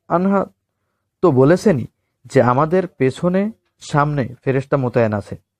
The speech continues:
তখনই, শুধু তখনই ওনারা সরে যাবেন, যখন আপনার দিকে ধেয়ে আসা কোনো অমঙ্গল আল্লাহ সম্মতি দিবেন। আর এই সম্মতিও কিন্তু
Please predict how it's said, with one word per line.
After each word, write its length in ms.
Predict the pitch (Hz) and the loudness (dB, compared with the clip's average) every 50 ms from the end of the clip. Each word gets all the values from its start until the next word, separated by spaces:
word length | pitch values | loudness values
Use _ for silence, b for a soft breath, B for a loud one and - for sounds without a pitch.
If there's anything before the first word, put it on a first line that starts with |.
| _ _ _ _ _ _ _ _ _ _ _ _ _ _ _ | _ _ _ _ _ _ _ _ _ _ _ _ _ _ _
তখনই, 380 | 139 143 147 - 214 220 220 208 | 2 2 2 2 2 2 2 0
শুধু 360 | - 226 190 233 226 240 277 - _ _ _ _ _ _ _ _ - | 0 -2 0 0 -2 -2 -4 -8 _ _ _ _ _ _ _ _ 0
তখনই 420 | 156 156 156 - 226 190 131 101 - - - _ _ _ _ _ _ _ - | 2 2 2 2 0 0 0 -2 -6 -8 -16 _ _ _ _ _ _ _ -6
ওনারা 260 | 131 139 147 151 160 | -2 0 2 2 2
সরে 260 | 156 - 156 151 165 | 2 0 2 2 2
যাবেন, 280 | 160 175 180 202 226 202 | 4 2 2 2 2 2
যখন 380 | 160 143 131 - 156 151 147 - | 2 0 2 2 0 0 0 0
আপনার 360 | 139 131 - - 151 170 160 | -2 -2 -2 -2 -4 -4 -2
দিকে 220 | 165 170 - 143 | -2 -2 -2 -2
ধেয়ে 240 | 110 113 123 131 135 | -2 0 0 0 0
আসা 180 | 139 - 147 139 | 2 0 0 0
কোনো 160 | 143 143 131 | 0 0 2
অমঙ্গল 500 | 120 123 123 131 139 143 147 135 113 104 - _ _ _ _ _ _ _ _ _ _ _ _ _ _ _ - | 2 0 0 -2 -4 -4 -2 -2 -4 -4 -6 _ _ _ _ _ _ _ _ _ _ _ _ _ _ _ -2
আল্লাহ 280 | 127 123 120 131 131 | -2 0 2 0 0
সম্মতি 400 | 120 - 135 123 123 123 117 120 107 | 0 -2 -4 -4 -4 -4 -4 -4 -4
দিবেন। 240 | 104 95 101 104 - _ _ _ _ _ _ _ _ _ _ _ _ _ _ _ | -4 -6 -8 -12 -14 _ _ _ _ _ _ _ _ _ _ _ _ _ _ _
আর 140 | - 123 127 - - _ | -2 -2 -2 -2 -2 _
এই 180 | - 165 180 208 | 0 2 2 0
সম্মতিও 600 | - - 151 160 170 175 190 208 208 - 233 226 | 0 -2 -2 0 0 2 0 0 0 0 -2 -2
কিন্তু 380 | 208 - 233 220 208 170 117 | -2 -2 -4 -2 -2 -2 -2